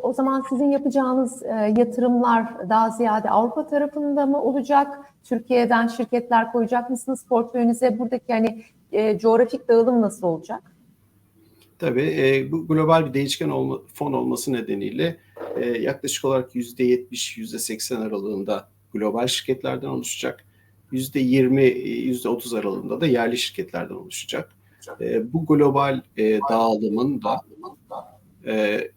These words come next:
Speaker 2: yüksek bir oranda, e, ağırlıklı olarak yine Amerika olmasını bekleyebiliriz. Ama dediğim gibi, e, global olarak Amerikan şirketlerinin ağırlığı yüzde seksen iken bu sektörde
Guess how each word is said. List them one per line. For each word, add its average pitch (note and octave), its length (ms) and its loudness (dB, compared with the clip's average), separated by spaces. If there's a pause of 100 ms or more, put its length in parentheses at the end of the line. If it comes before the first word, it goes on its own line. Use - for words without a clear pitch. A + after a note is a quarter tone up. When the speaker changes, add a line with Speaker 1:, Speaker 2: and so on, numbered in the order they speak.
(200)
Speaker 2:
yüksek - 580 -2
bir B2 40 -2
oranda, A2 720 2 (300)
e, A#2+ 340 4 (640)
ağırlıklı C#3+ 400 4
olarak C#3+ 320 0
yine D3 100 4
Amerika B2+ 440 6
olmasını A#2 460 0
bekleyebiliriz. A2 800 -2 (340)
Ama C3+ 220 4
dediğim C#3+ 380 4
gibi, D#3 420 0 (320)
e, B2 240 6
global C3 560 4
olarak A2 480 -2 (360)
Amerikan C3 520 4
şirketlerinin A#2+ 500 -2
ağırlığı A2+ 260 0
yüzde A2+ 280 -2
seksen C#3 480 0
iken D#3 320 -6 (400)
bu - 60 -14
sektörde G#2+ 720 -4